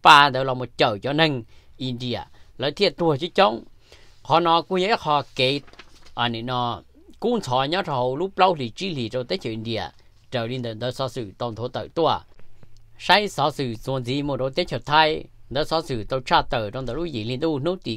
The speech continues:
cầu trí nó trong tờ tra so sự W H B L nô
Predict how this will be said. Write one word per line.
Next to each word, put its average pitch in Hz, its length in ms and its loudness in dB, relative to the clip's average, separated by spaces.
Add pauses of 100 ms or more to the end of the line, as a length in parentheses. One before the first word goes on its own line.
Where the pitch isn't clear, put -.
cầu 113 260 -2
trí 190 200 -4
nó 135 220 -2
trong 123 200 -8
tờ 117 80 -8
tra 165 220 2
so 117 200 -6
sự 123 360 -6 (560)
W 143 600 4
H 175 300 0
B 127 100 -6 (200)
L 123 240 -2
nô 160 220 4